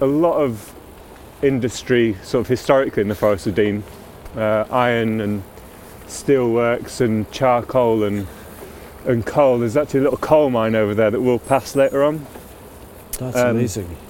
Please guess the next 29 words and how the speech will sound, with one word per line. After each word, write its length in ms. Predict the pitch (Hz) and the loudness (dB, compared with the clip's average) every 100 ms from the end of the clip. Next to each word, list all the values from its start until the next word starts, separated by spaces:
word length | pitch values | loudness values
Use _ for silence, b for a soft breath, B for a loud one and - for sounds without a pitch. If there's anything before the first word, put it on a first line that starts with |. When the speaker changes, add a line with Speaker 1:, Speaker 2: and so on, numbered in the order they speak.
| 117 | -6
Speaker 2:
Yeah. 120 | 113 | 0
Speaker 1:
but 80 | 139 | 2
I 60 | |
know 160 | 139 156 | 2 2
this 180 | 147 143 | 0 2
area 200 | 143 135 | 2 4
mostly 360 | 143 131 127 | 2 2 0
because 340 | 123 - 135 104 | 0 2 0 0
the 260 | 143 135 | 0 0
hill 320 | 117 151 147 127 | 0 0 2 0
that 100 | 127 | 0
we 100 | 120 | -2
can 160 | 127 | -2
see 200 | 107 131 | 0 2
there 320 | 123 123 117 107 B B B | 4 4 2 0 B B B
is 180 | 135 117 | 0 4
riddled 380 | 151 143 123 | 4 4 0
<laughs> 140 | 104 90 | -2 0
with 260 | 151 - - B B | 0 0 -8 B B
about 260 | 131 135 107 | 4 4 4
fifteen 600 | - 143 - 143 123 123 - B B - - | 2 2 2 2 2 0 -8 B B -14 0
really 340 | 127 147 131 | 4 4 4
rather 360 | 127 127 123 113 | 4 4 4 2
good, 360 | 104 131 117 - - - | 2 2 2 -4 -10 -2
um, 640 | 113 107 107 107 104 104 - - | 2 2 2 0 -2 -4 -8 -6
mountain 300 | 127 127 117 98 | 2 2 2 2
bike 180 | 104 | 0
tracks. 400 | 101 101 - - | 2 0 0 -6
<laughs> 40 | - | -8